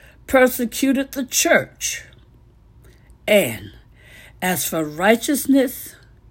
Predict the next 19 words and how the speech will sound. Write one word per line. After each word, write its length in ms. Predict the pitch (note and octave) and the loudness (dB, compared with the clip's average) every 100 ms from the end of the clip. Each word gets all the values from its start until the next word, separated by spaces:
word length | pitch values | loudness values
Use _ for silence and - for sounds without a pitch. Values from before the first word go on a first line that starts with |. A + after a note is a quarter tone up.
| _ - - - - _ A#3+ | _ -20 -20 -20 -20 _ 0
I 180 | C4 - | 2 4
obeyed 580 | G3 D#3+ D3+ G3 F3+ | 2 2 0 2 2
the 180 | - D3+ | 0 -8
law 400 | D3+ D3+ F#3 D3+ | -6 -4 -2 -2
without 440 | C3+ C#3 D3+ D#3 - | -6 -8 -8 -8 -10
fault. 580 | - C#3 A2+ - - - - - _ _ - - - - - - - | -8 -8 -10 -18 -20 -20 -20 -20 _ _ -20 -20 -20 -20 -20 -10 0
I 100 | A#3 | 2
once 320 | D4+ D#4+ D#4 | 4 2 0
thought 300 | - C4+ A#3 | 2 2 2
these 280 | B3 C#4 - | 0 0 -2
things 460 | - A#3+ A#3 A#3 B3 | -2 2 2 0 0
were 140 | A#3 | 0
valuable, 720 | G3+ G#3+ C4 F#3 C#3+ B2+ F3+ - _ - - _ | 4 2 0 -4 -10 -14 -16 -20 _ -20 -20 _
but 160 | E3+ E3 | 0 0
now 420 | F#3 C4 G#3 A3 _ _ - - - | 0 -2 -6 -12 _ _ -20 -14 2
I 180 | B3 C4+ | 2 2
consider 600 | C4+ A#3 - C#4+ C#4+ C#4 | -2 -4 -2 0 2 2
them 500 | G#3 B3 A3 G3 D#3 | 4 4 4 2 4
worthless 760 | G#3+ G#3+ - - D3 C3+ - | 4 4 0 -10 -10 -10 -16